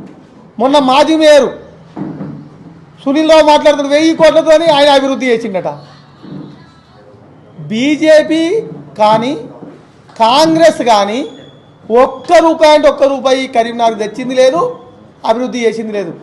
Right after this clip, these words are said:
మొత్తం కూడా రెండు వేల పద్నాలుగు నుండి రెండు వేల ఇరవై మూడు డిసెంబర్ మూడు తారీఖు వరకు కరీంనగర్ నగరాన్ని ప్రతి చిన్న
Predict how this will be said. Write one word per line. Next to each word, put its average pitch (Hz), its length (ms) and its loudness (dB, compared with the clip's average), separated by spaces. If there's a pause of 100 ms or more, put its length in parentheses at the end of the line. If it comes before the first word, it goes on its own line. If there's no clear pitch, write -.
(260)
మొత్తం 262 480 2 (120)
కూడా 302 160 4 (1000)
రెండు 285 280 -2 (120)
వేల 294 220 4 (180)
పద్నాలుగు 277 580 2
నుండి 262 200 -2 (1800)
రెండు 254 440 -2
వేల 311 220 4 (180)
ఇరవై 285 340 2
మూడు 294 200 0 (120)
డిసెంబర్ 277 580 2 (360)
మూడు 294 200 0 (120)
తారీఖు 285 420 2
వరకు 277 300 2 (2000)
కరీంనగర్ 302 640 2 (120)
నగరాన్ని 302 520 2 (720)
ప్రతి 240 240 -2 (140)
చిన్న 311 280 -2